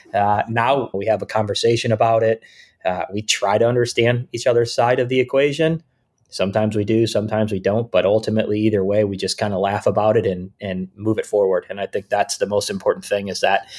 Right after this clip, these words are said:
conflicts are always gonna be there. They're inevitable. You're gonna have 'em hopefully less days than more. But when you have 'em, just understand and appreciate it. See what you can do to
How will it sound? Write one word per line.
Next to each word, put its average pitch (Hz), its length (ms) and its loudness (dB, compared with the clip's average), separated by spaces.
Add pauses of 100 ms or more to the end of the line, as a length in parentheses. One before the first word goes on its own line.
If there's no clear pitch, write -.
(280)
conflicts 127 440 -2
are 123 80 0
always 117 200 0
gonna 107 180 -4
be 120 180 -2
there. 113 440 0 (240)
They're 110 200 0
inevitable. 110 760 0
You're 98 160 -10
gonna 101 160 -6
have 104 200 -2
'em 101 280 -4 (160)
hopefully 113 560 0
less 113 280 -2
days 113 320 -2
than 104 140 -2
more. 135 320 2
But 110 320 0 (400)
when 113 140 2
you 110 60 2
have 123 260 2
'em, 127 140 0
just 110 280 -2
understand 113 640 0
and 95 280 0
appreciate 117 540 0
it. 135 160 0 (100)
See - 180 -2
what 110 160 0
you 113 80 -6
can 107 120 -4
do 110 160 0
to 104 220 2